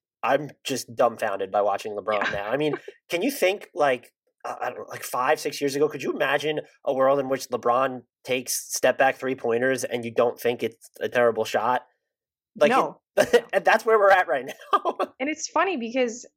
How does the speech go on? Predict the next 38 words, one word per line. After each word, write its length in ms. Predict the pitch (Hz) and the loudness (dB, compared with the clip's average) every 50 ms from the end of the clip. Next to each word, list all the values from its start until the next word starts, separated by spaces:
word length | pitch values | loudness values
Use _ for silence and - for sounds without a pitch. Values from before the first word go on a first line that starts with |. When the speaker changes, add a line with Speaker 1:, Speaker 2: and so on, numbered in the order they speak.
| _ _ | _ _
Speaker 2:
when 200 | 202 196 214 233 | -4 -2 0 0
he 140 | 254 277 226 | 0 -2 0
got 280 | 196 185 175 214 - | 0 0 0 0 -2
to 100 | - 208 | -4 -4
the 80 | 196 180 | -4 -2
Lakers, 580 | 175 180 196 196 180 170 165 165 185 - - - - _ _ _ _ _ _ _ | 0 -2 -2 -2 -2 -2 -2 -2 -4 -8 -12 -16 -18 _ _ _ _ _ _ _
I 100 | - 185 | -2 -2
had 320 | 196 180 196 208 220 233 - - - | 0 0 0 0 0 -2 -4 -8 -10
to 80 | - 202 | -10 -10
sort 300 | 202 - - 202 196 196 | -8 -4 -2 -2 0 0
of, 180 | 190 180 175 - - | -2 -2 -4 -8 -8
you 140 | 190 185 | -6 -4
know, 60 | 175 165 | -4 -2
wrap 280 | 170 170 170 180 - | 0 0 0 0 -2
my 60 | 175 | -4
head 160 | 170 180 175 175 | -6 -4 -4 -4
around 180 | 165 170 165 | -4 -4 -6
the 60 | 170 | -6
fact, 260 | 165 - 170 170 - - | -4 -4 -4 -4 -4 -8
like, 120 | 180 180 | -10 -4
yeah, 320 | - 202 196 180 156 151 170 - _ _ _ _ _ _ _ _ _ _ _ - | 0 0 2 2 2 0 -2 -4 _ _ _ _ _ _ _ _ _ _ _ -8
we, 100 | 175 - _ _ _ _ _ - | -8 -8 _ _ _ _ _ -2
you 80 | 196 | -2
know, 80 | 180 175 | -2 0
the 80 | 175 | 0
Lakers 260 | 175 185 190 196 185 - | 0 -2 0 -2 -2 -2
got 140 | 180 160 | -2 -2
LeBron 300 | 165 170 175 175 170 165 | -2 -4 -4 -6 -6 -4
James, 240 | 165 180 180 170 165 - | -4 -4 -6 -6 -8 -12
but 100 | 165 170 | -10 -6
this 160 | 185 190 - | -6 -6 -4
is 120 | 196 185 | -6 -6
going 220 | - 185 175 175 175 | -4 -4 -4 -4 -4
to 80 | - | -8
be 300 | 160 165 165 160 165 - - | -8 -6 -6 -6 -4 -4 -4
a 320 | 165 165 160 156 160 - _ _ _ _ _ _ - | -2 -2 -2 -2 -2 -6 _ _ _ _ _ _ 0
more 120 | 196 208 233 | 2 2 4
limited 340 | 262 349 381 - 143 123 | 4 4 4 2 0 -2